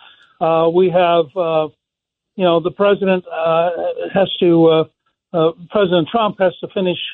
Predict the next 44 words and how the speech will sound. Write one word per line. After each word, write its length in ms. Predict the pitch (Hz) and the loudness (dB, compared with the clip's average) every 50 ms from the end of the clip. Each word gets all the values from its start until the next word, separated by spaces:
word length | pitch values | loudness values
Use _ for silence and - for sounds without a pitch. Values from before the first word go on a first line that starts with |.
| - _ _ _ _ _ _ _ _ - | -18 _ _ _ _ _ _ _ _ -6
mopping 420 | - 180 185 185 175 - 196 185 180 | -2 0 0 0 0 0 2 2 4
up 220 | 175 170 170 - | 2 2 2 0
in 160 | 175 165 160 | 0 2 2
Nevada, 480 | 156 151 143 165 170 170 185 190 190 175 | 0 0 0 0 0 2 2 2 2 4
where 200 | 160 160 165 156 | 4 4 2 2
he'll 200 | 160 170 165 156 | 4 2 0 2
get 160 | 160 165 165 | 2 0 2
all 320 | 160 165 170 170 180 180 - 156 | 2 2 2 0 0 -2 -6 -12
hundred 260 | - 143 185 185 180 - | -8 -6 -4 -4 -4 -4
percent 320 | - 175 - - 190 175 | -4 -6 -2 0 0 2
of 60 | 165 | 2
the 60 | 165 | 0
delegates. 440 | 151 160 156 147 156 170 196 214 - - - _ _ _ _ _ _ _ _ _ - | 2 2 2 2 2 2 0 -2 -2 -6 -20 _ _ _ _ _ _ _ _ _ -2
Uh, 120 | 180 170 170 | 0 2 4
there'll 120 | 185 180 | 2 2
be 140 | 170 185 185 | 2 2 2
a 100 | 175 170 - - | 2 0 -2 -4
small 280 | - 208 208 208 208 202 202 | -4 -2 0 0 0 -2 -6
skirmish 420 | - - 208 196 190 185 175 - - | -4 -4 -2 -2 -2 -2 -4 -2 0
down 180 | 190 175 175 | 0 2 2
in 60 | 170 165 | 2 0
the 60 | 165 | 0
Virgin 320 | 151 170 170 160 151 160 165 | 4 2 2 2 2 0 0
Islands. 440 | 170 185 196 196 190 190 190 - - _ _ _ _ _ _ _ _ _ - - | 2 2 4 4 4 2 0 -2 -8 _ _ _ _ _ _ _ _ _ -8 -2
And 180 | 185 180 180 | 0 2 2
then 140 | 190 190 185 | 4 4 2
if, 120 | 185 180 185 - | 2 0 -2 -2
if, 340 | 180 185 180 180 _ - | 0 0 0 -2 _ -2
uh, 220 | - 185 185 185 185 | 2 4 4 4 2
you 140 | 190 208 208 | 2 0 0
know, 100 | 196 196 | 2 2
it's 160 | 185 190 - | 0 0 0
certainly 280 | 247 254 262 262 254 | 0 0 2 2 2
Nikki's 380 | 208 208 208 - 226 208 190 156 | 2 0 0 0 0 0 0 2
right 300 | 160 175 180 196 190 - | 2 2 2 2 0 0
to 80 | 185 160 | -4 -6
stay 220 | - - 196 185 | -2 0 2 2
in 80 | 185 175 | 2 2
the 80 | 175 | 2
race 220 | 170 180 180 175 - | 2 2 2 2 0
if 100 | 190 156 | -4 -6
she 140 | - - 180 | -2 0 0
wants 340 | 165 156 180 202 202 196 - - | 0 2 2 0 0 -2 -2 0
to. 240 | 180 165 175 170 | 2 2 2 2